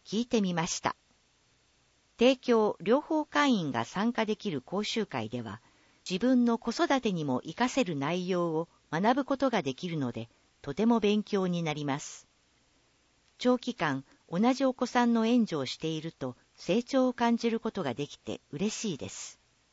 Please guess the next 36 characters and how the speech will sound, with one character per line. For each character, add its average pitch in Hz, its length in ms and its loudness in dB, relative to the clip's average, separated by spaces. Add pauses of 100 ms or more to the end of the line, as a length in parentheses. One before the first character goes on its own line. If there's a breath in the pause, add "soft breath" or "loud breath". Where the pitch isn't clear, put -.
(1000)
可 196 220 4
愛 254 260 4
い - 20 -6
時 208 160 -8
期 185 120 -4
は 147 220 -2 (160 soft breath)
あ - 120 2
っ - 120 -2
と 247 100 0
い 262 140 2
う 277 60 4
間 269 100 6
に 262 140 6
過 262 140 -4
ぎ 233 100 0
て 156 120 -2
し - 160 -8
ま 156 140 0
う 160 60 -2
の 139 160 -4
で、 131 180 -6 (460 soft breath)
預 - 280 -4
か 180 100 4
り 175 120 -4
で 156 220 0 (280 soft breath)
小 269 220 2
さ 302 180 2
い 262 80 2
子 - 120 -4
と 131 160 0
関 - 320 2
わ 254 100 4
れ 262 140 4
る 208 80 0
の 147 100 0
が 120 220 -6